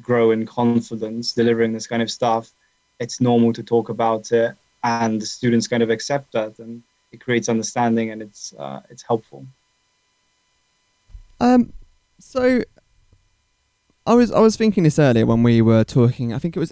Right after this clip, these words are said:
Speaker 2: Ellie who mentioned it. That, just remind me if it was you, Ellie, that said that it was an interesting point that girls,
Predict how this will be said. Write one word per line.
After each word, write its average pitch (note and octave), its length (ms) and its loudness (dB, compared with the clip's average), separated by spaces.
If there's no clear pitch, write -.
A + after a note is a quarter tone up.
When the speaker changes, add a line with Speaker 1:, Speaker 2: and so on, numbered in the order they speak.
Speaker 2:
Ellie C#3+ 200 0
who A#2 160 -6
mentioned A#2 380 -10
it. - 140 -12
That, A2 540 -8
just - 160 -8
remind B2 220 0
me A2 60 -4
if G#2+ 80 -8
it F#2 80 -14
was A2 220 -8
you, G#2+ 100 -8
Ellie, G#2 120 -6
that A#2+ 220 -6
said D#3+ 240 -4
that D#3 320 -4
it D3 40 -2
was D#3 160 -4
an F3+ 80 -4
interesting E3+ 340 -8
point D3+ 360 -6
that C#3 200 -10
girls, D#3 480 -4